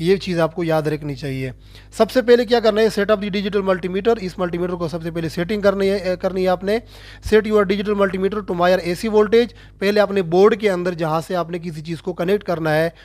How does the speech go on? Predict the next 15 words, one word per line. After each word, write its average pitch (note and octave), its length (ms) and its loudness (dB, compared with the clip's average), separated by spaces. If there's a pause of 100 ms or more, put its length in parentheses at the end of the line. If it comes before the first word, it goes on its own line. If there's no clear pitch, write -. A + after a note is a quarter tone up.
(160)
उसके F#3 240 -6
अंदर F#3 200 0
वोल्टेज E3+ 420 0
मालूम G#3 300 4
कर G#3+ 160 4
दें। A3+ 180 2 (360)
उसके G#3+ 220 -6
बाद G3+ 180 4
क्या G3+ 160 0
कर F#3 160 0
दें, G3+ 140 0
connect F#3+ 420 -2
the E3+ 160 -6
multimeter G#3 480 -2
in E3+ 160 -4